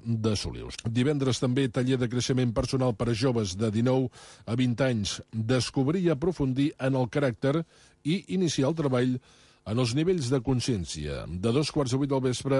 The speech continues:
a dos quarts de deu de la nit, al Casal Bisbe Cartanyà. Més informació en el correu electrònic pastoralfamiliargirona arroba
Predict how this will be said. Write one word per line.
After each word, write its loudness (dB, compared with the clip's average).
a -6
dos -2
quarts 0
de 2
deu 2
de -2
la 0
nit, 0
al 0
Casal 0
Bisbe -2
Cartanyà. 0
Més 0
informació 0
en 0
el 0
correu 0
electrònic 0
pastoralfamiliargirona 0
arroba 2